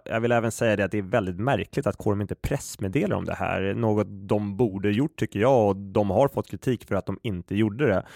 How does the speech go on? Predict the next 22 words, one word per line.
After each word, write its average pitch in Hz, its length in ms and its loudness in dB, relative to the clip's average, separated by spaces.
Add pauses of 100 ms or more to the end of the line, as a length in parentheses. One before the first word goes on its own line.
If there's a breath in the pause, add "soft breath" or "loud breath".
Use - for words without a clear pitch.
(400 loud breath)
Men 151 380 4
med 151 120 2
det 160 100 6
sagt 151 200 2
kan 143 80 2
man 135 80 4
väl 123 60 2
säga 123 240 4
att 110 100 0
beslutet - 720 2
Corem 120 360 4
tar, 113 400 4
på - 120 -2
sätt - 440 -2
och 123 100 2
vis 110 220 2
är 104 40 2
det 107 60 2
ganska 117 300 0
fint, 120 580 -2
då 123 80 2
man 120 180 2